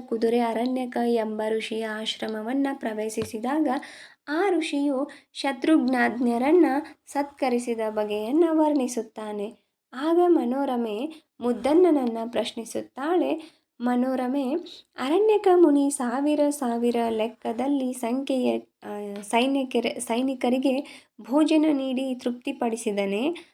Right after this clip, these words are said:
ಅವನಿಗೆ ಇದು ಹೇಗೆ ಸಾಧ್ಯವಾಯಿತು?" ಮುದ್ದಣ್ಣ,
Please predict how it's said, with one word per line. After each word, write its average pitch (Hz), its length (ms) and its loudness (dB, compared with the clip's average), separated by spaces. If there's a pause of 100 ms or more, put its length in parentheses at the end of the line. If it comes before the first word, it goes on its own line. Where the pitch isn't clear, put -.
(140)
ಅವನಿಗೆ 349 540 4
ಇದು 294 160 0
ಹೇಗೆ 302 360 0
ಸಾಧ್ಯವಾಯಿತು?" 240 1300 -4 (240)
ಮುದ್ದಣ್ಣ, 202 460 -4